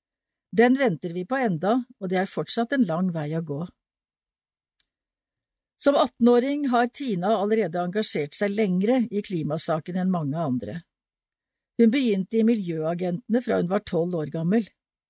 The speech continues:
Men engasjementet startet enda tidligere. Hun vokste opp på Madagaskar, der foreldrene jobbet med jordbruk og landsbyutvikling for misjonsorganisasjonen Det Norske Misjonsselskap,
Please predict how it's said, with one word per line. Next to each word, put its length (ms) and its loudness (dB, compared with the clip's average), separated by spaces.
Men 280 6
engasjementet 840 2
startet 480 -2
enda 320 0
tidligere. 600 -4
Hun 160 8
vokste 400 0
opp 240 0
på 80 -10
Madagaskar, 800 0
der 240 0
foreldrene 640 0
jobbet 400 -2
med 140 0
jordbruk 680 0
og 140 -2
landsbyutvikling 1120 -2
for 160 0
misjonsorganisasjonen 1500 -2
Det 140 -2
Norske 340 -4
Misjonsselskap, 880 -6